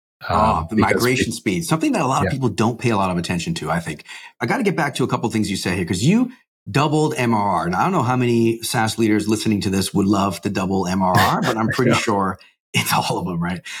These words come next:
Speaker 2: And you did this through an experimentation style that you ran. You said six plus experiments,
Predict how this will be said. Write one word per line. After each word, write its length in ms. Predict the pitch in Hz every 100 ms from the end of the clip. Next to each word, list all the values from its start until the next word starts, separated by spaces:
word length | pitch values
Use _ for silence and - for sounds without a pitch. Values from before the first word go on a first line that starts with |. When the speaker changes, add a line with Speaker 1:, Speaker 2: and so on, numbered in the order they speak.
| - -
Speaker 2:
And 140 | 131
you 160 | 135 135
did 200 | 131 214
this 200 | 190 165
through 240 | - 135
an 100 | 135
experimentation 1040 | 120 - 143 123 113 - 98 - 95 95 87 _
style 520 | - - 92 90 90 87
that 200 | 87 85
you 140 | 95
ran. 320 | 98 92 90
You 60 | 95
said 180 | 104 85
six 180 | 139
plus 240 | - 127 120
experiments, 560 | - 123 120 113 107